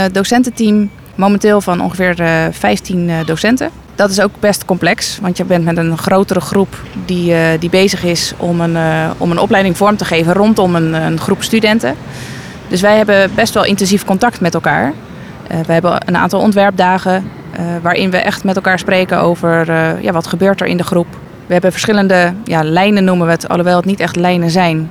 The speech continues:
want dat klinkt heel, eh, lineair eigenlijk. Maar we hebben bijvoorbeeld een aantal mensen die gespecialiseerd zijn in, eh, het transitieproces. Een aantal mensen die gespecialiseerd zijn op het gebied van onderzoek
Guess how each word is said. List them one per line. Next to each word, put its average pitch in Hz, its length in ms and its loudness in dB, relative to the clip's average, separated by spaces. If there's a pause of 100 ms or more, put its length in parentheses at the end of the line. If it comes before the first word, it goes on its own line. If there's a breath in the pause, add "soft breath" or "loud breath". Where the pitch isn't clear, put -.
want 170 160 -4
dat 165 140 -8
klinkt 175 260 -2
heel, 165 320 0
eh, 156 140 2 (260)
lineair 185 560 0
eigenlijk. 156 420 -4 (520 loud breath)
Maar 170 160 2
we 180 60 2
hebben 185 420 4 (140)
bijvoorbeeld 196 380 0
een 190 100 -2
aantal 196 200 0
mensen 185 240 0
die 190 100 0
gespecialiseerd 190 600 0
zijn 160 360 0
in, 175 220 0
eh, 165 80 2
het 160 380 -2
transitieproces. 208 1120 0
Een - 80 -6
aantal 185 240 0
mensen 175 260 -2
die 180 80 -4
gespecialiseerd 175 680 -2
zijn 165 160 -2
op 175 60 -4
het - 80 -18
gebied 185 200 -4
van 202 100 -4
onderzoek 196 480 2